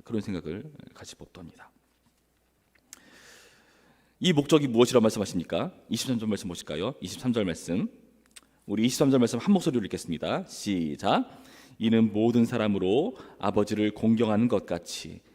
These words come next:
아들을 공경하게 하려 하심이라. 아들을 공경하지 아니하는 자는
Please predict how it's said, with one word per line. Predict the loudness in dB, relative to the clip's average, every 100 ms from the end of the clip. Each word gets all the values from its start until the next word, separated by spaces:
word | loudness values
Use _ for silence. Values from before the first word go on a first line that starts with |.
| _ _
아들을 | -2 2 2 2 2 0 -6 -6
공경하게 | 4 6 6 4 4
하려 | 0 2 2 2
하심이라. | -2 -10 -12 -12 -16 -20 _ _ -20 _
아들을 | 4 6 8 8
공경하지 | 6 8 8 6 4 2
아니하는 | 4 4 4 2
자는 | 2 0 2 2 -2